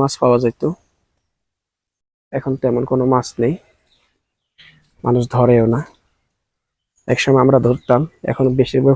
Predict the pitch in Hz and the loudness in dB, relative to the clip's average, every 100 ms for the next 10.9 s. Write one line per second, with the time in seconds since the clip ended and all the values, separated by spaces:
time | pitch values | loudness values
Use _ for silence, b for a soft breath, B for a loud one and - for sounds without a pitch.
0 | - 156 131 127 127 139 143 131 131 127 | 2 0 2 0 4 4 4 4 2 2
1 | 135 - 135 127 123 170 _ _ _ _ | 0 0 -2 -2 -2 -2 _ _ _ _
2 | _ _ _ - _ _ _ _ _ _ | _ _ _ -20 _ _ _ _ _ _
3 | _ _ _ _ _ _ _ _ _ _ | _ _ _ _ _ _ _ _ _ _
4 | _ _ _ _ _ _ _ _ - 143 | _ _ _ _ _ _ _ _ 2 2
5 | 143 160 147 139 180 165 170 165 - 170 | 4 2 2 0 0 2 2 2 2 2
6 | 165 185 143 156 143 143 127 - 147 - | 4 4 4 6 6 6 4 -2 -4 -4
7 | 143 - 143 143 - 139 139 - 135 123 | -6 -2 -2 -2 -2 2 2 2 -2 -2
8 | 135 143 175 _ _ _ _ _ _ B | -2 -4 -6 _ _ _ _ _ _ B
9 | B B _ _ _ _ - _ _ _ | B B _ _ _ _ -20 _ _ _
10 | 135 131 127 123 123 123 139 143 | -2 2 4 4 2 -2 0 4